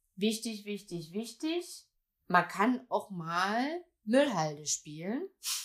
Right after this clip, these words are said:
oder Müllabfuhr, besser, nie Müllhalde, und mal gucken, was gibt's denn vielleicht aber auch für Programme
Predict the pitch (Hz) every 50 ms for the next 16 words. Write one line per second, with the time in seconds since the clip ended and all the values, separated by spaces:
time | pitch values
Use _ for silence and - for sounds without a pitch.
0 | - - _ _ _ - - 160 160 151 151 151 165 170 175 - 151 220 - -
1 | - - 196 185 185 208 226 254 302 302 - - 196 202 208 226 226 240 254 240
2 | 214 196 185 175 165 156 160 160 139 147 160 175 208 269 302 320 320 - _ _
3 | - - - - _ _ _ - 190 226 220 220 - 214 196 175 - - - 254
4 | 254 254 277 254 262 285 320 339 - _ _ _ _ _ _ _ _ _ _ _
5 | _ _ _ - 165 180 185 185 - - 226 208 - - - 214 202 196 185 175
6 | 170 170 - - 175 175 175 - - 170 - - 190 175 - - 170 160 - -
7 | - 160 170 190 196 196 196 196